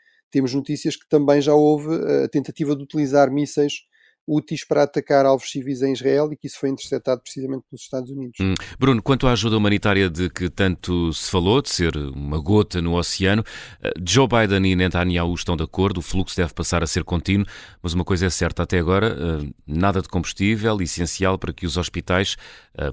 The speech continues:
Speaker 2: por exemplo, possam funcionar com geradores. Eh, Israel sente que estas instalações são, eh, o reduto utilizado pelo Hamas?
Speaker 1: Bem, não parece que Israel esteja preocupado com os geradores dos hospitais. Eu pensei que está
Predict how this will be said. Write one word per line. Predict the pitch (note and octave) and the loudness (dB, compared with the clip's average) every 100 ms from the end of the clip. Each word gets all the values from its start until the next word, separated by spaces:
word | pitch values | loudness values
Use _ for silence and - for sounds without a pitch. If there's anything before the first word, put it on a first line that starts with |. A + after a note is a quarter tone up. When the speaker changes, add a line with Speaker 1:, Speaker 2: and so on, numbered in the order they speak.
| - | -4
Speaker 2:
por | E2 | -2
exemplo, | D#2 F2+ G2 E2+ | 0 0 0 -4
possam | - F2 - E2 D2+ | -2 0 0 -2 -4
funcionar | C#2+ - - C#2+ F#2+ A#2 | -6 -8 -6 0 0 0
com | E2 D2+ | -4 -4
geradores. | E2 D#2+ D2 D2+ - - - - - | -2 -4 -4 -4 -6 -8 -14 -12 -8
Eh, | - | 0
Israel | C3 A#2+ A#2+ B2 B2 B2 A#2 | 2 4 4 4 6 4 2
sente | - A#2+ A#2 - | 2 2 2 -2
que | - A2 A#2 A2+ - - - - | -2 2 4 2 0 -6 -20 -8
estas | - F#2 G2+ F2 | -4 0 0 2
instalações | G2 - F#2 F2+ - G2 G2+ G2+ F2+ - F2+ | 0 2 0 2 2 2 4 2 0 -4 -4
são, | - G2+ F#2+ F#2+ F#2+ F2 | -2 0 2 2 0 0
eh, | E2 D#2 | 0 0
o | E2+ | 0
reduto | E2+ F#2+ F2 G2+ - - | 2 2 4 2 2 -4
utilizado | F#2+ F#2 E2+ F#2 F2 | -2 0 2 0 -2
pelo | - F2+ | -4 -4
Hamas? | D#2+ E2+ F2+ F#2 G#2+ - - _ _ _ _ _ _ _ _ _ _ _ _ _ - | -2 0 0 0 -2 -8 -14 _ _ _ _ _ _ _ _ _ _ _ _ _ -8
Speaker 1:
Bem, | - D#3 | -2 0
não | D3 | 2
parece | D#3 D3+ - | 2 0 -2
que | D#3 | -6
Israel | C#3+ C#3+ C3+ | -2 0 0
esteja | C3 D3 C#3+ | 0 -2 -2
preocupado | C3+ D3 - C#3+ C#3 | 2 0 2 0 0
com | - C#3 | 0 0
os | C3 | 2
geradores | D3 C#3+ C3 C#3+ C3+ | 4 4 4 2 4
dos | |
hospitais. | C#3+ C#3+ E3+ F3+ E3+ C3 | 0 0 -2 2 2 2
Eu | A#2 | -4
pensei | B2 A2+ B2+ | -4 -6 -6
que | |
está | - | -4